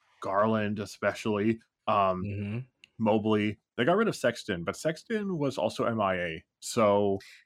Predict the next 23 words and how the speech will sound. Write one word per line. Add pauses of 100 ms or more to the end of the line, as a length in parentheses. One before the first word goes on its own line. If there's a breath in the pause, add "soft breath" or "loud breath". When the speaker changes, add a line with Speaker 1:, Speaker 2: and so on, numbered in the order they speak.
(140)
Speaker 1:
it
Speaker 2:
Yes,
Speaker 1:
really,
they
Speaker 2:
yes.
Speaker 1:
didn't
really
lose (280)
anything
from
what
we
saw
last
season.
As
long
as
they
stay
healthy, (1200)
I
mean,